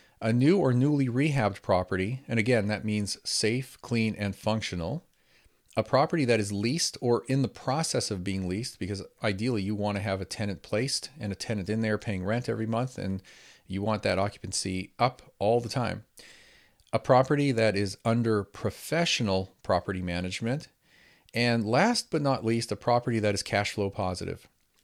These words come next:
So if you're a rehabber or someone who likes to buy fix and, fix and hold properties, then incorporating the above definition,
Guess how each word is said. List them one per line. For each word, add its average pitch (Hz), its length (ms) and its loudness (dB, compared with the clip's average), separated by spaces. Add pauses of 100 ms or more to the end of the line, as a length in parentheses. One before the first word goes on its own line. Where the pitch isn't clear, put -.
(140)
So 147 240 2
if 135 120 2
you're 233 200 2
a 160 60 4
rehabber 131 720 2 (100)
or 117 140 0
someone 127 380 2
who 117 100 0
likes 107 240 2
to 95 100 -6
buy 98 260 2
fix - 300 -6
and, 104 120 -4 (180)
fix - 260 -6
and 101 80 -2
hold 135 320 2
properties, 90 580 -4 (1120)
then 143 140 2
incorporating 175 560 0
the 139 100 4
above 113 280 2
definition, 113 640 0